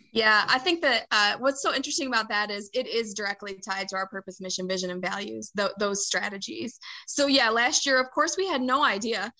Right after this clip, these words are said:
you know, that a pandemic was coming, but we had some pretty key strategies, you know, uh, ready to roll, and, uh, we just couldn't pull them back. It wouldn't have been smart. We needed to dig deep down into our resiliency and,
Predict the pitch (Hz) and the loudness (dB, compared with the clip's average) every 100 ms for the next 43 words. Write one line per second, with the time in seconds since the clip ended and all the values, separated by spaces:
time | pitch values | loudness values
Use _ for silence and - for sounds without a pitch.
0 | - - 247 226 208 220 208 233 202 214 | -18 -8 -2 -2 0 -2 -2 -6 -4 -4
1 | 277 240 202 - 202 196 202 208 220 - | -4 -8 -12 -8 -6 -4 -4 -4 -4 -4
2 | 240 311 330 330 403 - 302 339 - 311 | -6 -4 -4 -6 -10 -6 -4 -4 -4 -2
3 | 302 262 277 285 220 214 214 - 214 208 | 0 2 2 0 -4 -6 -8 -4 -2 0
4 | 208 - 208 - - 208 233 247 208 214 | -2 -2 -2 -4 -2 0 2 0 -2 -2
5 | 269 214 - 233 214 214 208 - 208 208 | -2 -4 -6 -4 -2 -2 -2 -4 -4 -2
6 | 233 202 214 214 - - 214 196 - 208 | -4 0 0 -2 -6 -6 -6 -6 -8 -6
7 | 196 196 190 208 277 196 214 202 202 190 | -4 0 0 0 -2 -4 -4 -4 -4 -6
8 | 196 190 - 180 185 233 262 208 214 214 | -6 -6 -6 -2 2 2 0 -4 -2 0
9 | 208 208 208 202 196 202 202 196 190 214 | 0 0 0 -4 -2 -2 -4 -8 -6 -4
10 | 214 - 202 202 202 202 190 190 196 190 | -4 -2 2 4 2 0 0 0 0 -2
11 | 214 254 320 349 - - - 214 | -4 -6 -8 -8 -10 -14 -4 0